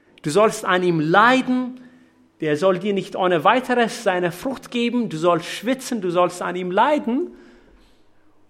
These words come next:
Und schließlich sollst du selbst zum Erdboden werden, zum Staub sollst du werden. Denn davon bist du genommen.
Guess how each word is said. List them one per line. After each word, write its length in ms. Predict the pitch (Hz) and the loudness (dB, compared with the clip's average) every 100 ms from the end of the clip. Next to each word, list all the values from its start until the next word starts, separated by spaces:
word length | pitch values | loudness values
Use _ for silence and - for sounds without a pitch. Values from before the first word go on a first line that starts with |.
| _ 202 | _ 2
Und 140 | 214 | 2
schließlich 1080 | - - 254 302 339 - 254 254 294 - - - - - | -2 -6 0 4 6 6 6 6 6 -2 -14 -20 -20 -8
sollst 600 | 143 226 262 - - 202 | 4 8 8 4 -4 6
du 160 | 311 269 | 8 8
selbst 400 | 240 285 - - | 8 6 4 0
zum 160 | 240 | 0
Erdboden 580 | 220 277 185 202 233 214 | 4 4 4 4 4 6
werden, 220 | 240 175 | 4 2
zum 180 | - 220 | 0 -2
Staub 480 | - - 277 294 196 | -2 0 6 6 6
sollst 320 | 190 185 - | 2 2 -4
du 80 | 214 | -4
werden. 300 | 277 269 - - _ - - - - - _ _ _ _ _ _ _ _ _ _ _ _ _ - | -2 -4 -8 -14 _ -16 -16 -16 -20 -20 _ _ _ _ _ _ _ _ _ _ _ _ _ 0
Denn 280 | 165 160 160 | 2 2 4
davon 380 | 180 185 240 196 | 6 6 2 0
bist 200 | 196 202 | -4 -2
du 80 | |
genommen. 400 | 165 160 143 120 | -2 0 0 -2